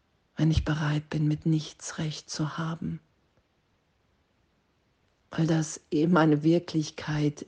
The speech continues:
ewig in mir wirkt. Und danke,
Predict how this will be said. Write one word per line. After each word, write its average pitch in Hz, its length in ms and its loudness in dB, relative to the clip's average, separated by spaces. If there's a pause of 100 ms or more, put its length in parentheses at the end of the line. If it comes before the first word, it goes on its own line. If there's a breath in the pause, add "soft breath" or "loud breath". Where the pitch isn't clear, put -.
ewig 160 460 4
in 156 120 2
mir 147 220 0
wirkt. 160 500 -6 (1700 soft breath)
Und 170 320 0
danke, 160 580 2